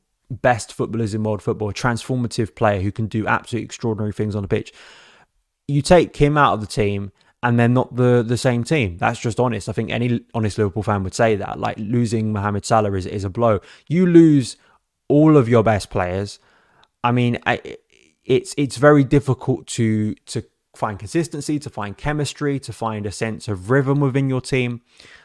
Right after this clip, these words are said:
So I, I think that there's been a lot of harsh talk around Eddie Howe. Um, but we could see the classic sort of, wasn't it Mark Hughes at Man City,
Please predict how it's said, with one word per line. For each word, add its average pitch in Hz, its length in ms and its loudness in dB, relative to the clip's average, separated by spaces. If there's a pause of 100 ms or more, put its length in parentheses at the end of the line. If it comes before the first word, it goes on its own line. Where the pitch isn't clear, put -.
(120)
So 110 480 4
I, - 140 6 (140)
I 139 160 8
think 135 240 0
that 117 80 -4
there's 113 180 2
been 120 140 4
a 117 40 4
lot 123 160 4
of - 120 -6
harsh 113 360 4
talk - 460 -2 (420)
around 101 720 4 (1400)
Eddie 104 240 2
Howe. 95 420 2
Um, 98 640 0
but 123 300 4
we 139 140 6
could 165 280 6
see 156 240 2
the 131 140 2
classic - 800 -2
sort - 440 -4
of, 101 360 -6 (1160)
wasn't 110 280 2
it - 80 -2
Mark 113 320 6
Hughes 113 280 2
at 85 60 -2
Man 110 260 2
City, 110 800 0